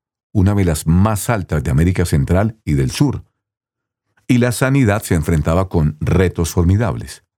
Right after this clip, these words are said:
No se había creado todavía un Ministerio de Sanidad propiamente dicho, y las pocas enfermeras que había trabajaban sin medios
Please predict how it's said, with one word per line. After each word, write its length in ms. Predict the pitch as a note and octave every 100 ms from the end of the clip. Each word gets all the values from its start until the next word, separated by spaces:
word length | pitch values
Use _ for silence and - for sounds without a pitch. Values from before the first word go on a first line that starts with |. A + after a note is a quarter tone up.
| _ _ _ _ _ _ _ _ _ _ -
No 160 | G#2+
se 100 | G2+
había 240 | G#2 G#2+ G2
creado 380 | F#2+ F2 F#2+
todavía 380 | F#2+ F2 D#2+ F2+
un 80 | F#2
Ministerio 480 | F#2 D#2+ - E2+ F2
de 80 | E2
Sanidad 640 | - D2+ D2 D2 F#2 - _ _
propiamente 720 | G2 G2 F#2 G2+ F#2 F#2 E2+
dicho, 380 | G2+ A2 - B1+ - _ _ _ _ _ -
y 120 | F#2
las 180 | F2 -
pocas 500 | - C3+ C3+ C#3+ B2+
enfermeras 640 | F#2 F#2 E2+ G2 G#2+ F#2+
que 80 | E2
había 300 | E2 G#2 A2+
trabajaban 640 | A2+ D2+ C#2 F2 E2+ F2+
sin 220 | - D#2
medios 640 | F#2 E2 D#2 G2 - -